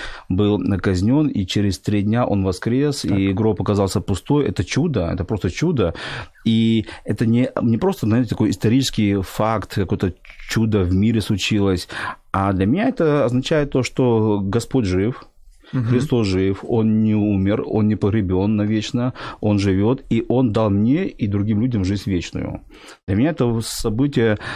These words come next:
Speaker 1: а, архиважное, потому что я понимаю, что, э, смерть как таковая уже не властвует надо мною, над моей жизнью, над жизнью других людей, э, потому что я имею шанс и быть всегда вот вечно живой.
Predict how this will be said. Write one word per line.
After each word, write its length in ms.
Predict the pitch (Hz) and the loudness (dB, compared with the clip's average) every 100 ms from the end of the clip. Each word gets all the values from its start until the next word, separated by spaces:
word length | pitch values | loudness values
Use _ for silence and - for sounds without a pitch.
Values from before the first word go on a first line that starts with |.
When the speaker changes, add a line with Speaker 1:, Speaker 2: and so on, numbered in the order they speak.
| - - - | -12 -14 -10
Speaker 1:
а, 140 | - - | -10 -6
архиважное, 760 | 123 120 - 107 107 147 127 104 | -2 -2 0 0 2 2 2 0
потому 280 | 90 110 104 | 0 0 0
что 120 | 110 | 0
я 80 | 101 | 0
понимаю, 500 | 104 107 117 123 98 | 0 2 2 2 0
что, 420 | - 104 101 92 - - - 110 | -2 0 0 0 -4 -18 -6 0
э, 320 | 101 101 104 | 0 0 -2
смерть 580 | - 117 156 185 - - | 0 2 2 0 -4 -6
как 120 | - | -4
таковая 500 | - - 120 127 120 | -4 0 0 2 2
уже 180 | 101 101 | 2 2
не 200 | 104 113 | 2 2
властвует 760 | 113 113 101 104 98 98 90 | 2 0 0 0 2 2 0
надо 240 | 107 95 95 | 0 2 2
мною, 420 | 107 143 151 123 | 2 4 4 4
над 480 | 101 101 98 98 - | 2 2 2 0 0
моей 320 | 101 95 95 | 2 2 2
жизнью, 360 | 101 143 117 101 | 2 0 2 2
над 200 | 90 90 | 0 0
жизнью 260 | 98 92 | 0 0
других 300 | 90 92 - | 0 -2 -2
людей, 400 | 95 98 131 160 156 - - - | -2 0 0 0 -4 -10 -10 -6
э, 100 | - 92 | -4 -4
потому 260 | - 104 | -2 -2
что 120 | 98 | 0
я 180 | 95 104 | 2 2
имею 220 | 107 101 87 | 2 2 0
шанс 480 | 104 117 127 - | 0 0 0 -2
и 480 | 90 90 90 92 92 | 0 2 2 2 0
быть 280 | 90 95 98 | 0 0 -2
всегда 560 | - 95 90 107 110 98 | -2 -2 0 0 2 0
вот 140 | 87 95 87 90 | -2 -2 -2 0
вечно 760 | 104 101 - 92 95 87 87 76 | 0 -2 -2 -2 0 -2 -2 -4
живой. 640 | 92 92 87 107 123 113 | -2 -2 0 0 0 -2